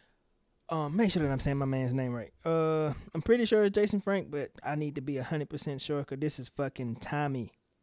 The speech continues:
Tommy from the goddamn Power Rangers. Jason Frank. Yep, Jason David Frank. Yeah, that shit still sad. Rest in peace to Tommy from Power Rangers, 'cause this shit here,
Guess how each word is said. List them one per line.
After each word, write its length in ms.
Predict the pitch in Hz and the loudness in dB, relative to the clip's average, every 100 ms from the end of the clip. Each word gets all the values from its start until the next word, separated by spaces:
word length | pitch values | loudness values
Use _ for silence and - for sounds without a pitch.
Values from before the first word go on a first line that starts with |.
| _ _ _ _ - | _ _ _ _ 4
Tommy 560 | 220 214 202 165 117 - _ | 10 12 12 8 2 -6 _
from 160 | 147 | -10
the 60 | 131 | -6
goddamn 440 | 123 127 123 120 | -4 -4 -4 -8
Power 220 | 117 120 110 | -6 -6 -8
Rangers. 460 | 95 65 - - _ _ _ - | -10 -16 -20 -20 _ _ _ -16
Jason 380 | 131 131 131 | -10 -10 -10
Frank. 400 | 131 127 120 - - _ _ _ _ _ _ _ _ _ _ _ _ _ | -12 -10 -12 -12 -20 _ _ _ _ _ _ _ _ _ _ _ _ _
Yep, 400 | 151 151 165 147 | -10 -4 -2 -2
Jason 480 | 151 170 185 190 180 | 2 4 4 4 2
David 400 | 156 160 160 156 | 4 6 4 2
Frank. 480 | - 135 117 - - - - - _ _ _ _ _ _ _ _ _ _ _ _ _ _ _ - | -4 -10 -10 -12 -16 -16 -18 -20 _ _ _ _ _ _ _ _ _ _ _ _ _ _ _ 0
Yeah, 100 | 151 | 2
that 60 | |
shit 100 | - | 2
still 240 | 131 127 117 | 0 -4 -6
sad. 260 | 110 107 - - - | -8 -14 -16 -8 10
Rest 200 | 262 220 | 10 12
in 40 | |
peace 180 | 185 180 | 6 4
to 60 | |
Tommy 240 | - 156 143 | 8 8 6
from 140 | - | 0
Power 240 | 151 139 139 | 0 2 2
Rangers, 260 | 135 131 | -2 -6
'cause 80 | 156 | -4
this 160 | 190 202 | -4 -2
shit 160 | 160 | 0
here, 260 | 151 147 | 0 -2